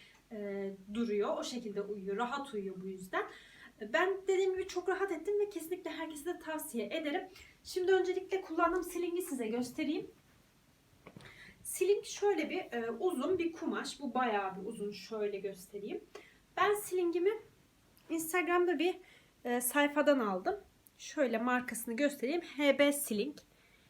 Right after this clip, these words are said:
diye bir, e, marka. Etiketi bu şekilde. E, sayfasını da aşağıya linkini bırakırım. Oradan bakabilirsiniz. Öncelikle Sling'i bağlama şeklinden bahsedeyim.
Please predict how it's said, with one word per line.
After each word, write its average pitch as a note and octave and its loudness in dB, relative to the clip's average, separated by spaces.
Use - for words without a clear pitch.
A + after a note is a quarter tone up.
diye A3 4
bir, D#4+ -2
e, A3 -4
marka. A#3 4
Etiketi B3 -6
bu C#4 0
şekilde. G#3 0
E, A3 -2
sayfasını C4+ -2
da F#4 2
aşağıya C4+ 0
linkini B3 -6
bırakırım. D#4+ -2
Oradan A#3+ -2
bakabilirsiniz. F4+ -2
Öncelikle F#4 2
Sling'i E4 0
bağlama D4+ 4
şeklinden G#3+ -4
bahsedeyim. A3 -4